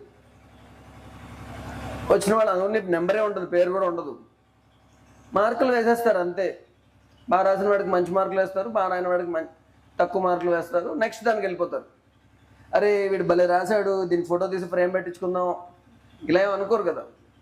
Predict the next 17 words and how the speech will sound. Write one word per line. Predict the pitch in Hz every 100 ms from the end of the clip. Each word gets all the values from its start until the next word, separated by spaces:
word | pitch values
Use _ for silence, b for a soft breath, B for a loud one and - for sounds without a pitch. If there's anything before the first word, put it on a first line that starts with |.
| _ _ _ - - - - - - - - - - - - -
So, | - - 226
అట్లనే | 233 233 156 - 202 233 226 214 262 294 208
ఈ | 202
ఆలోచన | 170 175 _ _ _ _ _ - 240
వస్తున్న | 180 175 240 226
వాటిని | 220 214 208 202
చూసి | 202 196 196 208
పొంగిపోకుండా, | - 170 185 196 214 202 214
కుంగిపోకుండా, | - 185 185 196 196 190 185 254 339 - _ _ - - - -
వచ్చింది | - 294 277
ఆలోచన, | 240 226 226 208 190 - - _ _ _ _ _ -
బాగుంది | 190 220 226 196 170
ఆలోచన, | 160 175 175 170 143 - _ _ _ _ _ - - -
ఇది | 208 214
మంచి | 190 196 226
ఆలోచన, | 196 185 180 175 160 - -
పంపించేసాం. | 233 226 170 131